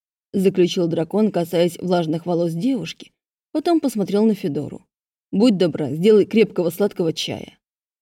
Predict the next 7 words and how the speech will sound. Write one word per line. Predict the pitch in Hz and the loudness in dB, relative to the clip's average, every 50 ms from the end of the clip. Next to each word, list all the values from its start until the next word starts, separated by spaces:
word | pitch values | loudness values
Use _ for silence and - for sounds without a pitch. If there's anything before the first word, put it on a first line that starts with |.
| _ _ | _ _
Прежде | - 190 202 190 160 156 | 2 4 4 4 2 0
чем | 160 - 175 165 | -4 -4 -4 -2
подняться, | 165 156 165 160 165 170 196 220 220 - 190 170 | -2 -2 -2 -2 0 0 0 -2 -2 -4 -6 -6
Федора | - 175 165 180 170 175 | -4 -4 -2 -2 -2 -2
посмотрела | 175 160 - 165 165 147 - 170 170 175 | -4 -6 -6 -4 -4 -2 -2 -2 0 0
на | 175 175 190 - | 0 0 -2 -2
Эмили. | - 254 269 254 208 170 156 - - - | 0 0 0 0 0 -2 -4 -6 -8 -12